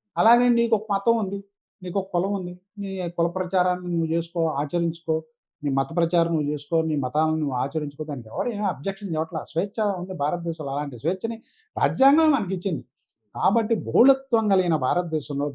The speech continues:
భిన్నత్వంలో ఏకత్వం అనేటువంటిది, unity in diversity ఎందుకు వచ్చిందంటే ఇలాంటి పెక్యులర్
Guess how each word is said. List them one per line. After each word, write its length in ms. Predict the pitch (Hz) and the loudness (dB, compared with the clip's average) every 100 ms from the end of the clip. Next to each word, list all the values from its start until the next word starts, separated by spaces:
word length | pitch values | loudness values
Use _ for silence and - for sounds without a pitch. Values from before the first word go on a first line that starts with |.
| 104 | 2
భిన్నత్వంలో 840 | 143 196 214 214 208 - 190 190 190 | 2 4 0 0 -2 -2 -2 2 2
ఏకత్వం 580 | 156 185 190 175 - 170 | 2 0 -2 -4 -2 0
అనేటువంటిది, 500 | 165 151 147 135 117 226 | 0 -2 -6 -6 -2 4
unity 260 | 247 240 226 | 4 2 -2
in 60 | 196 165 | 2 4
diversity 400 | 180 175 - 123 | 4 2 -4 -8
ఎందుకు 220 | 175 196 | -6 -8
వచ్చిందంటే 480 | 190 160 135 113 254 262 _ _ _ - | -8 -10 -12 -6 -6 -6 _ _ _ -18
ఇలాంటి 300 | - 220 214 | -12 -8 -8
పెక్యులర్ 600 | - 175 _ 285 285 254 | -6 -8 _ 6 8 8